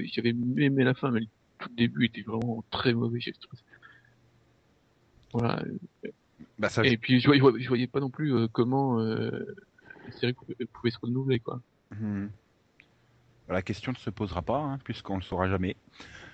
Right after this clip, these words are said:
Speaker 2: Et les filles, vous, vous aviez, euh, apprécié ou pas ?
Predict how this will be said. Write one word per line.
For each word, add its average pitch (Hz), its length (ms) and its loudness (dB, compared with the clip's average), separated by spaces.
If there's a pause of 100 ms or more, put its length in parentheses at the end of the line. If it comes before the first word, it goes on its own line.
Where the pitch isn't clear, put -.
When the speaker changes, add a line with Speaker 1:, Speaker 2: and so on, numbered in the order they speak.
(600)
Speaker 2:
Et 113 40 6
les 117 80 8
filles, 185 200 2
vous, 185 280 2 (200)
vous 117 220 0
aviez, 120 380 4
euh, 104 300 0
apprécié 185 540 2
ou 165 120 2
pas ? 135 240 -2